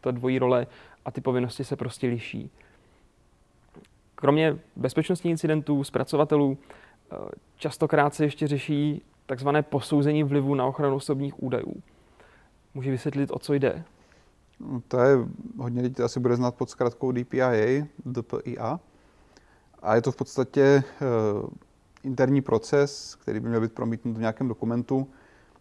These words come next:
Speaker 2: kdy se posuzuje vliv konkrétního zpracování, které může představovat nějaké riziko, eh, pro osobní údaje, tak se posuzuje, jestli to zpracování může být prováděno,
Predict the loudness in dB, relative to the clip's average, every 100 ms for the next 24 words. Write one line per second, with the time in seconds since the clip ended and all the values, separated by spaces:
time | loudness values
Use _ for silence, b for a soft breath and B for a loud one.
0 | _ -8 -2 -2 -2 -6 -4 2 6 8
1 | 8 6 2 -4 _ _ _ -12 -2 0
2 | 0 -6 _ _ -2 4 2 4 -2 0
3 | -4 0 4 4 2 -2 -2 0 -4 -6
4 | _ _ _ -20 _ _ _ -20 -10 -10
5 | 2 2 2 -4 -4 0 2 4 2 0
6 | 0 0 -2 -10 _ _ _ _ _ -4
7 | -2 -2 2 6 6 2 -2 -4 -2 0
8 | 2 2 0 -6 b b b b _ -10
9 | -4 -4 -4 -2 0 6 6 6 4 -4
10 | -8 -6 -4 -4 2 6 6 4 0 -2
11 | -6 -4 -2 -2 0 2 4 4 2 2
12 | 2